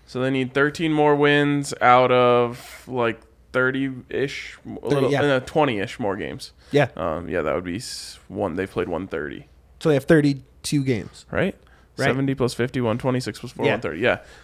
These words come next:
Speaker 1: So thirteen out of thirty-two.
Speaker 2: One in basically one and three. I
Speaker 1: Right.
Speaker 2: love that. I
Speaker 1: So
Speaker 2: love
Speaker 1: they,
Speaker 2: that for the Rocks. That's
Speaker 1: they,
Speaker 2: perfect.
Speaker 1: they got their one from the Mets. They already got their one from the Braves. Just keep getting one out of every
Speaker 2: They
Speaker 1: series.
Speaker 2: can be worse than they've been this season and still get it.
Speaker 1: Yes.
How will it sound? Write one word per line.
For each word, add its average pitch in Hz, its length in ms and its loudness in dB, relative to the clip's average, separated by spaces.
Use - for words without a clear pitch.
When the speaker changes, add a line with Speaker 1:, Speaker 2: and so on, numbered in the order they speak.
Speaker 1:
So 170 260 4
thirteen 202 340 6
out 214 120 10
of 190 80 2
thirty-two. 190 500 8
Speaker 2:
One 165 280 6
in 196 220 10
basically 190 500 8
one 185 220 12
and 190 180 10
three. 180 280 12
I 180 160 10
Speaker 1:
Right. 170 100 10
Speaker 2:
love 202 240 12
that. 165 220 6
I 180 160 8
Speaker 1:
So 180 80 6
Speaker 2:
love 220 200 12
Speaker 1:
they, 196 60 0
Speaker 2:
that 170 200 8
for 160 80 4
the 151 100 6
Rocks. 127 320 2
That's 135 200 6
Speaker 1:
they, - 40 -6
Speaker 2:
perfect. 185 440 8
Speaker 1:
they 139 100 6
got 139 220 8
their 156 140 10
one 156 280 10
from 190 140 6
the 196 80 4
Mets. 190 440 6
They 151 180 8
already 160 220 10
got 165 180 12
their 165 120 10
one 160 240 6
from 156 160 6
the 156 80 4
Braves. 147 360 8
Just - 160 -6
keep 160 200 -2
getting 160 260 4
one 156 200 6
out 151 100 6
of 147 80 2
every 147 200 4
Speaker 2:
They 214 140 12
Speaker 1:
series. 392 120 4
Speaker 2:
can 269 180 8
be 240 220 4
worse 147 720 6
than 180 320 6
they've 160 240 6
been 165 280 8
this 120 180 0
season 95 440 -4
and 92 140 -8
still 95 240 -6
get 98 200 -12
it. - 80 -16
Speaker 1:
Yes. 147 420 0